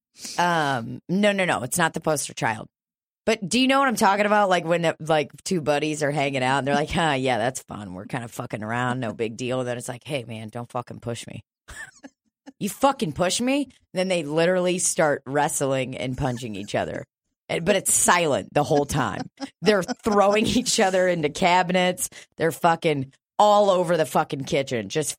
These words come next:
fucking each other up. And it is such a weird fucking scene. That's how I imagine your fight with this child was, where it was just, like, very quiet.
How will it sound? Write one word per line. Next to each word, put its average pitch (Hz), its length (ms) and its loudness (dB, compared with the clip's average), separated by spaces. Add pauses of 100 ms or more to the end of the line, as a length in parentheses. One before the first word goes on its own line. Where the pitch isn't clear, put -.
(120)
fucking 165 340 0
each 156 240 -6
other 123 260 0
up. 113 180 0 (760)
And 208 160 2
it 226 60 4
is 220 220 4
such - 440 2
a 226 120 4
weird 202 580 0
fucking 185 420 0
scene. 156 640 0 (380)
That's 220 260 2
how 233 160 4
I 220 100 4
imagine 170 560 2
your 151 220 2
fight 147 340 0
with 139 120 -6
this 151 200 -2
child 143 380 0
was, 123 280 0
where 139 200 0
it 143 40 0
was 135 160 -6
just, 135 220 -4
like, 135 180 0
very 139 360 0
quiet. 139 580 2